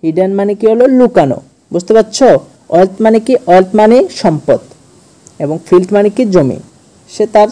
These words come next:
ছেলেদের বলল, অর্থাৎ সা-, তার মৃত্যুর খুব কাছে সে ভাবলো এবং তার ছেলেদের দা-, মানে তার বিছানার পাশে ডেকে কি বলল? "আমার সব-, সকল ছেলেরা, আমার সকল সম্পদ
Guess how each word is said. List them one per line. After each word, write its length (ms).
ছেলেদের 380
বলল, 280
অর্থাৎ 220
সা-, 320
তার 160
মৃত্যুর 600
খুব 180
কাছে 300
সে 140
ভাবলো 280
এবং 160
তার 140
ছেলেদের 340
দা-, 280
মানে 400
তার 140
বিছানার 340
পাশে 300
ডেকে 320
কি 140
বলল? 340
"আমার 240
সব-, 420
সকল 300
ছেলেরা, 600
আমার 240
সকল 360
সম্পদ 500